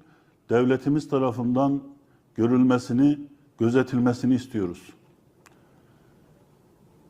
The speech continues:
Daha büyük yaralara, daha büyük istenmeyen sonuçlara şahit olmamak için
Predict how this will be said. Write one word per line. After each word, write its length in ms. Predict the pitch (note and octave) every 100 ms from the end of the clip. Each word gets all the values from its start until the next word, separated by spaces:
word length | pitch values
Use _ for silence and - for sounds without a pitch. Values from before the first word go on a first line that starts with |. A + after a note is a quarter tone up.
| _ _ _ _ _ -
Daha 300 | A#2+ D3+ D3
büyük 460 | C#3 C#3+ - - - - _ _ -
yaralara, 680 | A2+ B2+ C3 C3 C3 C#3 C3 - - - - _ _ _ _ - -
daha 300 | A2+ D3 C#3
büyük 520 | C#3 C#3 - - - - _ - _ _ _ _ _ _ _ _ -
istenmeyen 640 | A2 - D3+ D#3+ C#3+ C3 B2
sonuçlara 800 | - B2+ A#2+ - B2+ C3 C3 - - -
şahit 560 | - B2 A#2+ C#3+ -
olmamak 440 | C3+ C#3 B2+ B2+ A#2
için 480 | A2 C#3 D3 -